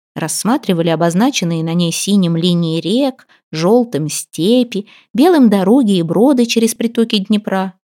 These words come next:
и хмурились. Как ни суди, у Игоря силы времени маловато, чтобы выступить против подходящей с востока орды,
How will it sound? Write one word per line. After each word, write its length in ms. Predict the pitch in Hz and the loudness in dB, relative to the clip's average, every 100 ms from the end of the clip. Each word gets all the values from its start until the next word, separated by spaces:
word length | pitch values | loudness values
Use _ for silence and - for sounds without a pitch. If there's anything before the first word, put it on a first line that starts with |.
| - | -8
и 60 | |
хмурились. 800 | 294 - 277 254 240 233 233 - _ | -6 2 4 4 2 0 -4 -12 _
Как 200 | - 185 | -10 -4
ни 100 | 185 | -2
суди, 380 | 180 160 156 226 | 0 -2 -2 0
у 140 | 277 196 | 2 2
Игоря 380 | 220 214 220 | 2 2 2
силы 320 | 208 240 247 220 | 0 0 2 4
времени 400 | 240 247 233 233 | 4 4 4 4
маловато, 520 | 233 233 240 339 180 | 4 4 2 -2 -6
чтобы 320 | - 160 175 | -6 -4 -2
выступить 540 | 180 175 151 160 151 | -2 -4 -6 -6 -8
против 360 | - 170 160 147 | -6 -6 -6 -10
подходящей 640 | - - 180 180 151 - | -10 -4 -2 -2 -2 -4
с 120 | - 175 | -6 -6
востока 480 | 180 - 160 - | -6 -6 -6 -4
орды, 380 | 180 170 147 - | -4 -4 -6 -8